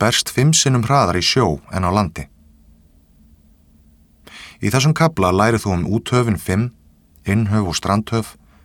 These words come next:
landslag á hafsbotni, hafstrauma og hvað það er sem knýr þá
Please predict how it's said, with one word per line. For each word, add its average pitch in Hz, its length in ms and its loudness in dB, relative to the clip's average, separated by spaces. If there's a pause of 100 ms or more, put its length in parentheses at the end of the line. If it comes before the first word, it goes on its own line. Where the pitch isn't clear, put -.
(180)
landslag 107 540 0
á 82 160 0
hafsbotni, 113 480 -4 (500)
hafstrauma 120 800 2
og 101 160 -6
hvað 104 180 0
það 87 160 0
er 107 120 -2
sem 87 180 -4
knýr 101 340 -4
þá 120 80 -2